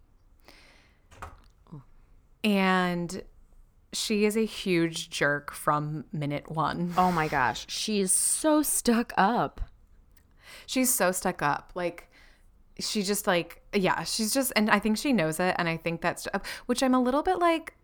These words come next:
Speaker 2: "Girl, you are doing, like, random plays in the theater
Speaker 1: Yeah,
Speaker 2: beneath
Speaker 1: community
Speaker 2: the
Speaker 1: theater.
Speaker 2: subway." Yes, like, with that
Speaker 1: Next.
Speaker 2: weirdo director who's the,
Speaker 1: Her,
Speaker 2: he's
Speaker 1: slash
Speaker 2: like,
Speaker 1: her boyfriend.
Speaker 2: Yeah, who's, like, a wannabe,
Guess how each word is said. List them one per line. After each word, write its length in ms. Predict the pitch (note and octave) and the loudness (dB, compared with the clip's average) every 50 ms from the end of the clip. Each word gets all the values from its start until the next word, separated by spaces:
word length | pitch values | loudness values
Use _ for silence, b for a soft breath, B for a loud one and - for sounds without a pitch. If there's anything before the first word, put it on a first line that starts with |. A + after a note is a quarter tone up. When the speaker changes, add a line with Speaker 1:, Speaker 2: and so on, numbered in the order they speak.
| _ _ A3+ | _ _ -4
Speaker 2:
"Girl, 420 | G#3+ B3 C4+ D4 D#4+ E4 E4 E4 - | -2 0 0 2 2 2 2 2 2
you 220 | D4 C#4+ D4+ D#4+ | 2 0 0 2
are 120 | F4 G4 G4 | 0 0 -2
doing, 400 | - C4 B3 A#3 A#3 A#3 A#3 A#3 | 0 0 2 2 2 2 2 2
like, 220 | A3 F#3+ F#3 - | 0 0 -2 -2
random 440 | D#3+ D#3+ F3 F3+ F#3+ F#3+ G#3 G#3 G#3 | -2 0 0 0 0 0 0 -2 -2
plays 500 | - - - F3 E3 E3 E3+ E3+ E3+ E3+ | -4 -2 -2 0 2 2 2 2 0 -2
in 160 | - E3+ E3 | -4 -4 -4
the 100 | D#3+ D#3+ | -4 -6
theater 300 | D#3 - - E3 E3 F3+ F3+ | -6 -4 -4 0 2 2 2
Speaker 1:
Yeah, 40 | |
Speaker 2:
beneath 100 | E3+ F3 | 4 4
Speaker 1:
community 420 | G#3+ G#3 G3 G3 F#3+ F#3+ F#3 F#3+ F#3 | 4 6 6 6 6 6 4 4 2
Speaker 2:
the 60 | F3+ | 2
Speaker 1:
theater. 340 | D#3 D#3 D3+ D3 D3 C#3 C3 B2+ | 2 2 2 4 2 2 2 2
Speaker 2:
subway." 240 | - - - - - | 2 2 0 -2 -4
Yes, 560 | - G3+ F3+ G3+ F3+ - - F3 - - - - | -6 0 6 6 6 6 6 4 0 -2 0 0
like, 160 | F#3 F3 - - - | -2 -4 -4 -4 -2
with 180 | F3+ F#3 F#3 | -2 -2 2
that 180 | - D#3 - - | 2 2 2 2
Speaker 1:
Next. 300 | D#3+ D#3 E3+ E3+ E3+ E3 | -2 0 2 2 2 2
Speaker 2:
weirdo 460 | E3 F3 F#3+ G#3 A3 A3 A3+ A3 A3+ | 2 2 4 4 6 6 6 6 4
director 760 | A3 A3+ G#3 F#3 D#3+ E3 - - - D#3+ D#3 D#3 D#3 D#3 D3+ B B B B B B B B B | 4 6 6 6 6 6 2 -2 -2 0 0 2 2 0 -2 B B B B B B B B B
who's 200 | - F3+ E3+ D3+ | -2 -2 -2 0
the, 60 | D3+ D#3+ | 2 2
Speaker 1:
Her, 140 | F#3+ F#3 | 2 2
Speaker 2:
he's 100 | - - | 2 4
Speaker 1:
slash 200 | F3 E3+ F3+ F#3 | 8 8 8 8
Speaker 2:
like, 60 | F3+ F#3 | 8 4
Speaker 1:
her 60 | G3 | 4
boyfriend. 640 | D3+ F3 G#3 A3 - - C#3+ C#3 C#3+ D3 E3 - - - - _ _ _ _ _ - | 4 4 4 4 4 2 2 2 2 0 -2 -6 -10 -16 -20 _ _ _ _ _ -6
Speaker 2:
Yeah, 400 | E3 D#3+ D#3+ D3+ D3+ D#3 E3+ F3 B B B B B | -2 0 0 0 0 0 -2 -4 B B B B B
who's, 140 | - G3 F3 | -2 0 0
like, 140 | F#3 - | 2 2
a 80 | F#3+ F3 | 2 2
wannabe, 1080 | D#3+ E3+ E3+ F3 F3+ F#3 F3 F3+ F#3 F3+ F3+ F3+ F3+ F3 F3 F3 E3+ E3+ E3 E3 - | 4 4 4 4 4 2 2 2 2 2 2 2 2 2 2 2 0 0 0 -2 -4